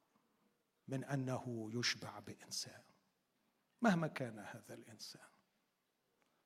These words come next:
اوعى، اوعى تقع في الحفرة دي. أنت كائن مجيد،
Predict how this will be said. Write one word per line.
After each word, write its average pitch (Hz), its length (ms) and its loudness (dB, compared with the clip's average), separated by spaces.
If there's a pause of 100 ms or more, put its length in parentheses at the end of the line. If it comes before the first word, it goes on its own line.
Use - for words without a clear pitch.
(240)
اوعى، 320 380 12 (1160)
اوعى 294 240 12
تقع 254 240 12
في - 120 8
الحفرة 214 400 12
دي. 160 240 8 (1900)
أنت 202 220 10
كائن 170 600 8
مجيد، 139 560 2